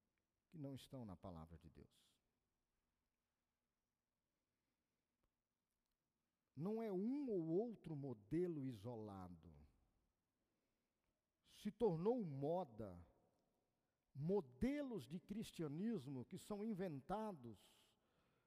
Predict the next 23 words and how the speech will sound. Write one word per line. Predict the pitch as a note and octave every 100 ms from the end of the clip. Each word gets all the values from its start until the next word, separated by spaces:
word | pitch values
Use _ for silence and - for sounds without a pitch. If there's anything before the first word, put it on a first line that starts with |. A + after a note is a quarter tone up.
| _ _ _
que | -
são | F#3+ - A#3+ A3+
imaginados, | G#3+ F3 A3 D#3 D#3+ C#3 F3 G3 F3 A#2+ G#2+ - - -
que | -
são | F#3 - A#3
criados, | - G3 D3+ D3 F#3 F#3+ C#3 C3 - - - - - -
que | C4
estão | - C#4 A3+
sendo | - B3 A#3+
exercitados, | G#3+ C3 A3+ - - G3+ - E3+ F3+ G3 C#3 A#2 - - - - - -
que | C#4
estão | - C4 A#3
sendo | - C4 A#3
praticados, | F3 B3 A#3 - - F3 F3 G#3+ F3 B2 - - - - _ _ _ _ _
que | -
não | C#4+ D4+
tem | D4 D4 C4+
nada | G#3+ A3 C4 D4+ B3+ D#4 -
a | C4+
ver | G#3 A2+ B2 G3 G#3+ -
com | - G#3
as | F#3 A2
Escrituras | F#3+ A3 - F#3+ - - E3+ E3+ D3+